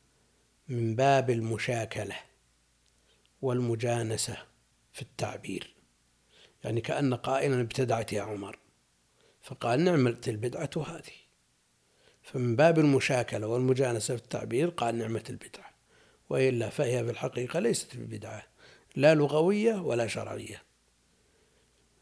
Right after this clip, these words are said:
والم-، المشاكلة باب معروف في علم البديع من فنون البلاغة.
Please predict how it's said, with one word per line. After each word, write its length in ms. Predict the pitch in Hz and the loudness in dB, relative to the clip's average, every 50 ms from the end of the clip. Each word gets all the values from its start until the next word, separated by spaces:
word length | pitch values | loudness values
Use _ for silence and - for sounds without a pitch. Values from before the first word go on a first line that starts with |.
| _ _ _ _ _ _ _ _ - | _ _ _ _ _ _ _ _ -4
والم-، 1160 | 69 67 65 67 67 65 67 - - - 71 67 - - - 143 139 131 131 131 131 - 143 | 0 2 2 2 2 2 0 0 -2 -4 -4 -2 -2 -2 0 0 0 0 2 0 0 0 0
المشاكلة 960 | 135 123 123 120 - - 185 196 190 185 - 175 170 165 165 160 147 135 - - - _ _ _ _ _ _ _ _ _ _ - | 0 0 0 0 4 6 8 8 8 8 6 6 6 6 6 4 2 0 -6 -12 -20 _ _ _ _ _ _ _ _ _ _ -12
باب 380 | - - 175 208 175 143 135 127 | -2 4 6 8 8 8 6 4
معروف 640 | 127 127 127 123 110 104 120 135 151 151 147 127 - | 4 4 2 2 2 2 4 4 4 4 2 0 -2
في 260 | - - 110 107 110 | -4 -4 -4 -4 -2
علم 420 | 123 131 131 127 127 120 123 - - _ _ _ - - | 0 0 2 2 0 -2 -4 -8 -14 _ _ _ -8 -6
البديع 600 | 127 113 110 113 110 107 123 120 113 95 92 92 - _ _ _ _ _ _ _ _ _ _ _ _ _ _ _ _ _ _ _ _ _ _ _ _ _ _ _ _ - | -4 -2 -2 -2 -2 -2 -2 -2 -2 -4 -6 -8 -14 _ _ _ _ _ _ _ _ _ _ _ _ _ _ _ _ _ _ _ _ _ _ _ _ _ _ _ _ -8
من 160 | 127 120 117 | -6 -6 -4
فنون 380 | 110 - 131 123 127 127 120 117 | -4 -2 0 2 4 4 4 4
البلاغة. 580 | 113 107 104 107 107 110 107 101 98 98 95 | 2 0 0 -2 -2 -2 -2 -4 -6 -8 -10